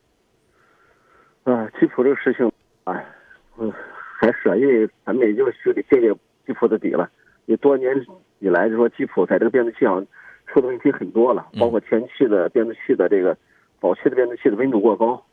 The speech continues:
Speaker 1: 自燃的事情都出现过。
Speaker 2: 嗯。
Speaker 1: 还有发动机等等，还有车身电器的问题等等。
Speaker 2: 好，咱们先进广告，回来接着说。好了，各位，回到我们今天最后一段的这个节目当中来啊。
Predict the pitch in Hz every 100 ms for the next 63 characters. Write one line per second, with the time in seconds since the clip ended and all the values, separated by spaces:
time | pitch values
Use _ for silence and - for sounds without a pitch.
0 | _ _ 120 101 143 123 104 95 107 -
1 | 123 110 82 73 - 123 110 85 _ _
2 | _ 117 107 127 127 107 120 131 117 -
3 | 117 90 87 95 _ _ _ - 92 -
4 | 127 135 127 120 101 117 98 95 92 90
5 | 127 110 - - 87 - 104 - 139 123
6 | 92 101 - 117 120 113 107 - - -
7 | - 208 208 160 165 170 151 156 170 180
8 | 180 156 156 156 147 139 139 123 117 110
9 | 107 107 104 101 101 - 127 135 139 147
10 | 123 98 123 139 107 90